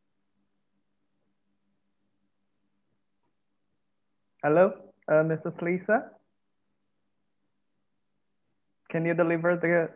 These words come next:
question? Oh, okay, okay. Yeah, I will read the question then. Uh, um, thank you very much, speaker, for a very awesome presentation. Uh, I would like to ask Doctor Marcel. Uh, the question is relates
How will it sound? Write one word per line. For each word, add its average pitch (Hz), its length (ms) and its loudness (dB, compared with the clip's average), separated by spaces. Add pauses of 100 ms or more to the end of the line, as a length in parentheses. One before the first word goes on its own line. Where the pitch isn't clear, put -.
(180)
question? 180 580 -2 (400)
Oh, 165 220 10
okay, 151 460 4
okay. 147 320 0 (420)
Yeah, 147 260 4
I 160 100 6
will 170 180 4
read 165 300 0
the 156 80 2
question 151 440 -2
then. 143 180 -2 (680)
Uh, 165 240 2 (160)
um, 190 440 4 (640)
thank 226 220 4
you 254 100 6
very 226 240 10
much, 233 220 6
speaker, 233 500 4
for 208 160 8
a 208 60 8
very 202 260 8
awesome 190 360 4
presentation. 185 1000 4
Uh, 160 380 4
I - 40 4
would 160 180 2
like 175 200 4
to 175 100 2
ask 165 260 4
Doctor 160 360 4
Marcel. 160 540 4 (1040)
Uh, 160 60 0
the 160 120 2
question 190 440 4
is 214 220 4
relates 202 440 6